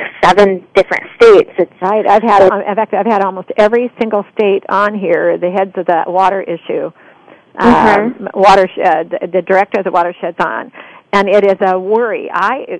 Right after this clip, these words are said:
Speaker 2: you know, I have a, I've been researching water for over thirty years. Uh, I have this show now, Water, Power Water, and of course you can imagine the individuals from all over the world we've had on,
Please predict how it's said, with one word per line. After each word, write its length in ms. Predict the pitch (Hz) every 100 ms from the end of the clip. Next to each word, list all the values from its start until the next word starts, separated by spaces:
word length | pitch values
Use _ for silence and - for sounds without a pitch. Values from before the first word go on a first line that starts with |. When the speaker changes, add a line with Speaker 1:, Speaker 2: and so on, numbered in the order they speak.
| - 185
Speaker 2:
you 160 | 208 196
know, 240 | 165 160
I 200 | - 196 220
have 160 | 214
a, 240 | 196 165 175 _ _ _ -
I've 100 | 190
been 160 | 226 208 -
researching 580 | 196 - 185 - 180
water 320 | 170 180 190 190
for 100 | 185
over 180 | 180 170
thirty 280 | 220 214 220
years. 360 | 170 - 208 - _ _ _ _ -
Uh, 320 | 180 175 170 180
I 80 |
have 200 | 196 190
this 120 | 185 180 -
show 160 | 220 233
now, 400 | 190 - - -
Water, 640 | 175 180 196 175 180 - -
Power 280 | 196 185 180
Water, 420 | 185 214 208 -
and 160 | - 185
of 80 | -
course 200 | 202 -
you 80 | -
can 80 | 170
imagine 680 | 175 170 220 262 - - - _ _ _ _ _ _ _ -
the 160 | 196 196
individuals 480 | 190 190 190 190 -
from 140 | 190
all 120 | 180 185
over 120 | 180
the 80 | 170
world 280 | 185 190
we've 160 | 180 170
had 200 | 190 165
on, 440 | 180 226 - 170